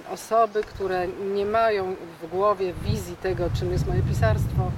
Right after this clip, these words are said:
spróbowały przeczytać, ale spróbowały, to źle powiedziane, po prostu przeczytały, dały szansę tej powieści, tej opowieści. Ponieważ ja sobie ją zamierzyłam jako taką historię, mozaikową historię o spełnianiu się marzeń.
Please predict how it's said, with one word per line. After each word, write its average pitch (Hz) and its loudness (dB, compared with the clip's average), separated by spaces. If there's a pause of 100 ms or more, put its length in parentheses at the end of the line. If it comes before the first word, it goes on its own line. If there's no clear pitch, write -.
(400)
spróbowały 226 2
przeczytać, 190 0
ale 190 2
spróbowały, - 2
to 208 0
źle 214 2
powiedziane, 208 2
po - -6
prostu - -4
przeczytały, 180 0
dały 190 0
szansę 175 0
tej 156 -6
powieści, 156 -6
tej 165 -4
opowieści. - -10 (760)
Ponieważ 214 0 (320)
ja 208 4
sobie 247 -6
ją 226 0
zamierzyłam 220 0
jako 208 -4
taką 196 -2 (520)
historię, 233 4
mozaikową 202 4 (220)
historię 202 0 (460)
o 233 0
spełnianiu 220 2
się 208 -2
marzeń. 165 0